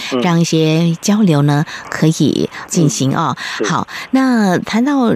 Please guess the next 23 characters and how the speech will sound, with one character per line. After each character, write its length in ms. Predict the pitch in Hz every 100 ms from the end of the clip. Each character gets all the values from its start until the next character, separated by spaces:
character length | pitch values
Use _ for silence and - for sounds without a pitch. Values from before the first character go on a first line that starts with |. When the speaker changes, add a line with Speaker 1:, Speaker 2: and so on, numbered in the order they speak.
| -
Speaker 2:
您 380 | 165 165 160 165
过 160 | 208
去 260 | - 180 151
有 180 | 139 113
机 180 | 170
会 320 | 170 165 147 117
到 220 | 160 151
中 160 | 165
国 120 | 160 139
大 200 | 160 151
陆 180 | 147
去 500 | 135 - 156 127 73 69 -
交 200 | 160 160
流， 380 | 151 123 135 165 - -
包 80 | 156
括 240 | 180 156 143
演 320 | 139 127 165
讲， 400 | 160 123 110 123
Speaker 1:
对。 80 | 165
Speaker 2:
或 80 |
者 100 | 147
是 100 | 143
说 360 | 160 165 160